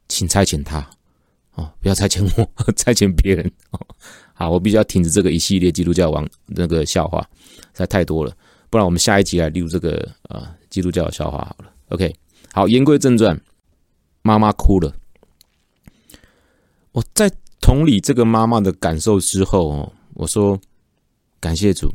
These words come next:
这个孩子他除了领受上帝的呼召之外，在信仰生活中，他一定是从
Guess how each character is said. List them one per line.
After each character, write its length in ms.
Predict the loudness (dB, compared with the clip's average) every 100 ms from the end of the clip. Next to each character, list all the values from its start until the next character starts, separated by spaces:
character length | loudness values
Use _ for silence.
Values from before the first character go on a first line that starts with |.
| -6 _ _ _ _ _ _ _
这 120 | -2
个 140 | 0 0
孩 240 | 0 0
子 240 | 0 -2
他 300 | -4 -2 -2
除 340 | -2 0 0 2
了 100 | 2
领 180 | 2 0
受 180 | 2 2
上 240 | 2 0
帝 80 | 2
的 100 | 0
呼 240 | -2 -2
召 220 | 0 0
之 180 | 0 -2
外， 240 | 0 0 -2 _ _ _ _ _ _ _ _
在 180 | -2 0
信 300 | 0 2 4
仰 180 | 2 0
生 200 | -2 0
活 120 | 0
中， 300 | -2 -4 -4 -8
他 160 | -10 -10
一 140 | -8 -8
定 280 | 0 0
是 200 | 2 0
从 280 | 0 0 -2